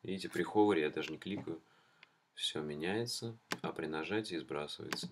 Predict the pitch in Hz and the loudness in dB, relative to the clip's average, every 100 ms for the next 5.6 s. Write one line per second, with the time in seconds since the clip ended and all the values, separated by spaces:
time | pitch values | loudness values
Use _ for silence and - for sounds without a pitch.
0 | 82 85 85 - 71 65 67 - - - | -8 -8 -10 -10 -8 -8 -10 -12 -16 -18
1 | _ _ _ _ _ _ _ _ _ _ | _ _ _ _ _ _ _ _ _ _
2 | _ _ _ _ _ _ _ _ - - | _ _ _ _ _ _ _ _ -10 -8
3 | - _ _ _ _ _ _ _ _ _ | -14 _ _ _ _ _ _ _ _ _
4 | _ _ _ _ _ _ _ _ _ - | _ _ _ _ _ _ _ _ _ -10
5 | - 175 71 - - - | -10 -4 -4 -4 -10 -14